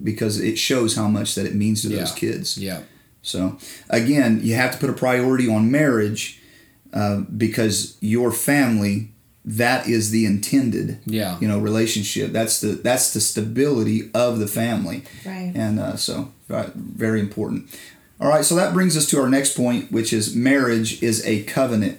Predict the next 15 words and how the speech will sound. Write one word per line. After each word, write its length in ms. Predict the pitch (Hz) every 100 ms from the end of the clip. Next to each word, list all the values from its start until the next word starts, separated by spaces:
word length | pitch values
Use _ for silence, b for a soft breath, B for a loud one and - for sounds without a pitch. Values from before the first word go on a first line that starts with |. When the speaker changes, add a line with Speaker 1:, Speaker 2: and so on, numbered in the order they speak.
| -
Speaker 1:
relationship. 680 | 104 104 101 104 104 110 -
So 160 | 120
we've 160 | 120 113
talked 220 | 131 135
about 200 | 117 120
it 100 | 113
being 260 | 113 117 113
a 100 | 107
lifelong 680 | 104 113 120 127 123 120 120
relationship. 760 | 117 113 110 110 - 117 - B B B B
Now 160 | 117 113
it's 180 | 113 -
a 120 | -
covenant 500 | - 143 131 113 98
relationship. 720 | 101 101 98 107 - - -